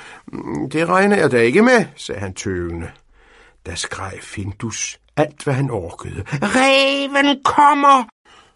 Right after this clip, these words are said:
Og med en kavlen og flaksen var alle høns inde i hønsegården. Pedersen skyndte sig ud og låste. <laughs> "Der, der blev I bare narret."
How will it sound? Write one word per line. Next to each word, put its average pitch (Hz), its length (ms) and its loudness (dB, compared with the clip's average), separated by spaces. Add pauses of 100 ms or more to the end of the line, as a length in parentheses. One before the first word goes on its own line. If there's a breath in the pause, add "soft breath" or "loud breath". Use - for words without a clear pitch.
(320 soft breath)
Og 90 180 -4
med 92 160 -8
en 95 160 -8
kavlen 180 760 2 (100)
og 117 120 -2
flaksen 139 600 -4
var 190 180 0 (100)
alle 180 320 2
høns 139 320 -2
inde 135 260 -2
i - 20 0
hønsegården. 123 680 0 (280 loud breath)
Pedersen 123 500 -4 (160)
skyndte 101 380 -4
sig - 240 -10
ud 139 140 2 (240)
og 135 120 4
låste. 95 500 -4 (360 loud breath)
<laughs> 123 1200 2
"Der, 123 300 -4
der 135 120 2
blev 185 200 -2
I 165 40 2
bare 143 340 4
narret." 143 600 4